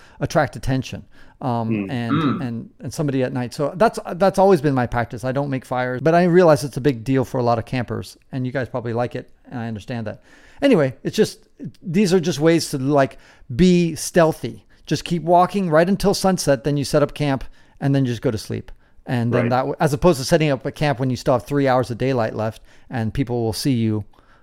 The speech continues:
Speaker 1: and then may decide to come back and pay you a visit at night. Oh,
Speaker 2: Right.
Speaker 1: there was a time in Gabon, there was, uh, a, a shotgun went off right by my head. <laughs> I was sleeping in the dead of the night, and I just, like, opened up my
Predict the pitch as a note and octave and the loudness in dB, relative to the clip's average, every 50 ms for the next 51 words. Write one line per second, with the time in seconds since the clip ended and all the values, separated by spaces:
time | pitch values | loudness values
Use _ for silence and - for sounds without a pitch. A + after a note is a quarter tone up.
0 | _ _ - A#2 A#2 A2 G#2 G#2 A2+ G#2+ G2+ G#2 G#2 G2+ - _ _ _ - C#3+ | _ _ -8 -6 -4 -4 -4 -4 -4 -4 -4 -6 -8 -10 -12 _ _ _ -6 -4
1 | B2 B2+ A#2 A#2+ A#2+ A#2 G#2 - _ - B2+ - - A#2+ A2+ - - - A#2+ G#2+ | -4 -2 -2 -2 -2 -2 -4 -6 _ -10 -6 -4 -2 -2 -2 -2 -4 -4 -4 -2
2 | G2+ A2 A2 G#2 - A2 G#2+ G2 F#2 - A2+ A2 G#2+ G#2+ F#2 F#2+ A2 F#2 G2+ G2+ | -2 0 -2 -2 -2 -4 -6 -6 -2 -2 -2 0 -2 -2 -2 -4 -4 -4 -4 -6
3 | G#2 _ _ - A2+ - - - - - - - - A#4+ B4 F#4+ - - E3+ F3 | -8 _ _ -16 -16 -16 -16 -20 -20 -12 -4 2 4 4 6 4 4 2 0 0
4 | C#3 E3+ E3 - D3+ G#3+ B3 B3 G3 D#3 B2+ D3+ C#3 A#2+ B2 G#3 B3 D3 A#2 - | 0 -2 -4 0 2 4 4 4 4 4 4 4 4 4 4 4 4 2 -2 -8
5 | - - - _ _ _ - D3 C#3 C#3 C3+ A#2 - - D#3 C3 B2+ B2 C3 - | -12 -20 -20 _ _ _ -2 0 0 0 0 -2 -4 -2 0 0 2 2 0 0
6 | D3+ C#3 - - C3+ B2 - - - - - - A3+ G#3+ G#3+ - - E3+ C3+ B2+ | -2 -2 -2 -2 -4 -6 -6 -8 -12 -6 0 2 2 2 2 2 0 0 0 0
7 | B2 C3 C#3 C#3 C3+ B2 - - D#3+ F#3 E3 - E3+ D#3+ D3 C3 B2 A#2 C3+ D#3+ | 0 0 2 2 0 0 2 2 2 2 2 0 -2 0 0 -2 -2 -2 -2 -4
8 | D#3 - - - - - - - - - - - - - - - - B5 - - | -4 -6 -8 -14 -20 -20 -16 -8 -6 -2 0 0 0 0 -2 -10 -8 -6 -6 -6
9 | - - - - - - D#3 D#3+ - - G#3 G3 F#3+ F#3 - - - B3 B3+ G3 | -8 -8 -14 -20 -16 -12 -12 -4 2 6 6 6 6 4 2 -2 -2 -2 0 2
10 | A3 F3+ D#3+ D3+ C#3+ C#3+ E3 E3+ F3 F3 C#3+ C3 D#3 F3 F#3 D#3 C3 C3+ C3+ C3 | 2 2 2 2 2 2 4 4 4 4 2 0 2 2 2 2 2 0 -2 -2
11 | C#3 C#3 C#3 C#3 C3 - D3+ C3+ - - - - F3 F3+ - G3 E3+ F3 F3 - | -2 -2 -2 -2 -4 -4 -4 -4 -6 -6 -4 -2 -2 0 2 2 2 2 2 2
12 | D#3 C3+ C3 C3 C3 | 0 0 2 2 0